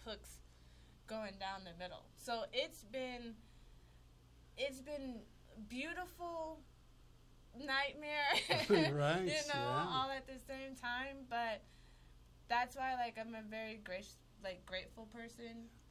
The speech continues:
Speaker 1: because my situation could just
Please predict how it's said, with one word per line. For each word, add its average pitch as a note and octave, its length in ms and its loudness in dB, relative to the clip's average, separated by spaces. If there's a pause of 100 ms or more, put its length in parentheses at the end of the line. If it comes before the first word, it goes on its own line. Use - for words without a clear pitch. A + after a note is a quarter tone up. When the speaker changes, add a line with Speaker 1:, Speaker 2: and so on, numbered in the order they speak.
Speaker 1:
because G#3 320 -6 (100)
my G3 400 -6
situation F#3+ 840 -12
could F#3+ 160 -12 (300)
just F3+ 260 -14